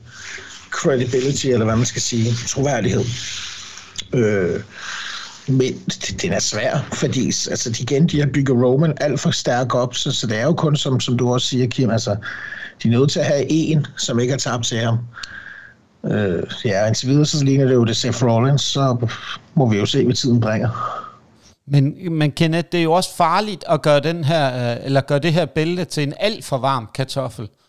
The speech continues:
Speaker 2: Så det er,
Speaker 1: Men det
Speaker 2: som, som du var, netop var inde på omkring det der med twenty-four seven bæltet,
Speaker 1: Mm.
Speaker 2: ikke? Som, øh,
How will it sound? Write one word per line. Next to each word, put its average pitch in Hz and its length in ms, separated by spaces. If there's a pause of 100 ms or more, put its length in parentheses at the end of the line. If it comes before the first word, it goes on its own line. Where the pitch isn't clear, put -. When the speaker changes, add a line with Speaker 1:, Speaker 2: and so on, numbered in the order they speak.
(280)
Speaker 2:
Så 143 140
det 127 120
er, 127 40
Speaker 1:
Men - 60
det 131 100
Speaker 2:
som, 143 280 (240)
som 151 200
du 143 100 (340)
var, 151 200
netop 160 400
var 151 120
inde 160 200
på 156 120
omkring 147 400
det 156 100
der 143 140
med 127 160
twenty-four 143 1000
seven 151 420
bæltet, 156 380
Speaker 1:
Mm. 120 40
Speaker 2:
ikke? 143 220
Som, 131 240
øh, 123 240